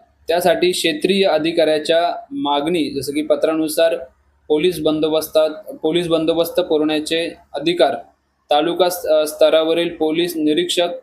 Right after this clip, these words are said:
यांना देण्याचे जे काही निर्देश या ठिकाणी देण्यात आले आहे. तसेच शेत आणि पानंद रस्त्याचे जे काही मापदंड निश्चित करण्याची कार्यवाही सुरू करण्यात आली आहे.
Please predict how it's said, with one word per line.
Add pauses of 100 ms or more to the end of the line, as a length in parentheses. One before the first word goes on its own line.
(300)
यांना
देण्याचे
जे
काही
निर्देश
या
ठिकाणी
देण्यात
आले
आहे. (480)
तसेच
शेत
आणि
पानंद
रस्त्याचे
जे
काही
मापदंड (600)
निश्चित (120)
करण्याची
कार्यवाही (340)
सुरू
करण्यात
आली
आहे.